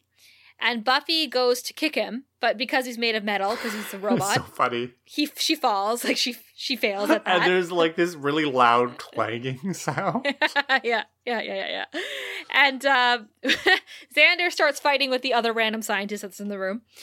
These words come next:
Speaker 1: The computer that Miss Carpenter is using in the library,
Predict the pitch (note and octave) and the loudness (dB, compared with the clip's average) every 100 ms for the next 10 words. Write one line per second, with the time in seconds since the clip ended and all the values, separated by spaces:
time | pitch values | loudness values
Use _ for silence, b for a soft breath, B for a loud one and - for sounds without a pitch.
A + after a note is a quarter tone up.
0 | B B B _ _ _ A#3 D4 E4 D#4 | B B B _ _ _ -2 0 0 -2
1 | - A4+ D#4 B3+ B3 A#3 C#4 - - C4 | 2 4 4 4 4 2 -2 -2 0 2
2 | B3+ A3 G#3 G#3 G#3+ - _ A3 G#3+ G3 | 2 0 0 0 -2 -4 _ 0 0 0
3 | G#3+ A#3+ B3+ C4 D#4 C4 G#3 G3+ G3+ F#3+ | -4 -4 -4 -4 -4 0 0 0 -2 -2
4 | G3 B3 | -2 -6